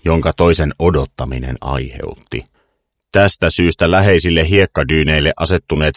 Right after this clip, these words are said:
tiedustelijat olivat ohjanneet joukkojen lähestymistä merkein, varmistaakseen, että molemmat valtuuskunnat saapuisivat teltan luokse samanaikaisesti.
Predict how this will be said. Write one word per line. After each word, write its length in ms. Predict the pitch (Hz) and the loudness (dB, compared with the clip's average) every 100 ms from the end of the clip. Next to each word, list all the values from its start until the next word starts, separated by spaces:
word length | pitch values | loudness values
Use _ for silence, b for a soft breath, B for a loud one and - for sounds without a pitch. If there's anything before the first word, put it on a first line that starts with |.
| - | -2
tiedustelijat 720 | 98 95 69 - 67 71 71 - | 2 2 2 -4 -4 -4 -4 -4
olivat 340 | 78 80 76 - | 0 0 0 0
ohjanneet 540 | 78 78 80 78 76 | 0 2 0 0 0
joukkojen 560 | 85 85 - 73 73 73 | 2 2 2 -2 0 0
lähestymistä 640 | 82 85 - 67 73 - | 0 0 -2 -6 -4 -2
merkein, 640 | 80 85 85 - 64 64 65 B B B B 101 | 0 2 0 -4 -6 -6 -8 B B B B 2
varmistaakseen, 880 | 104 107 101 - 98 95 - 95 90 | 2 4 0 0 0 0 0 2 2
että 300 | 101 - 92 | -2 0 2
molemmat 400 | 92 95 82 76 | 4 4 2 0
valtuuskunnat 680 | 92 90 76 67 - 73 71 | 2 2 0 -4 -4 -4 -2
saapuisivat 640 | - 82 73 69 71 71 71 | 0 0 0 -4 -2 -4 -4
teltan 420 | - 78 69 67 69 | 0 0 0 -6 -4
luokse 300 | 65 - 65 | -4 -4 -6
samanaikaisesti. 1300 | - 73 65 60 50 - - - 50 - - - - | -4 -4 -4 -6 -10 -10 -10 -8 -6 -8 -8 -8 -10